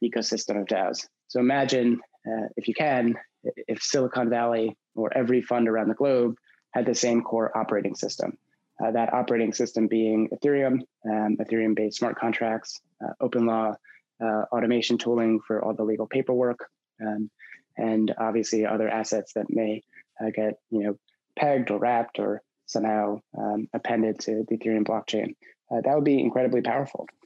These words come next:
Right? You've standardized things kind of across the board so that these organizations, uh, don't just, um, interact as separate islands, but actually can talk, communicate, pass information,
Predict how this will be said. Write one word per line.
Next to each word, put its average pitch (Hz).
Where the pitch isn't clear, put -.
Right? 113
You've 120
standardized 123
things 113
kind 113
of 107
across 110
the 113
board 127
so 117
that 110
these 113
organizations, 113
uh, 107
don't 120
just, 110
um, 113
interact 117
as 113
separate 117
islands, 117
but -
actually -
can 104
talk, 127
communicate, 113
pass 110
information, 113